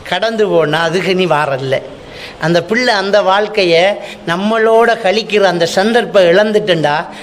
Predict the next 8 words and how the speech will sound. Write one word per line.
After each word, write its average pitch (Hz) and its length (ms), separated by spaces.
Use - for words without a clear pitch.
நம்மளால 170 340
அதை 170 240
திருப்பி 208 340
கொடுக்க 170 320
முடியாது. 180 500
அவன் 160 200
காத்துக்கிட்டு 190 500
இருக்கான். 143 320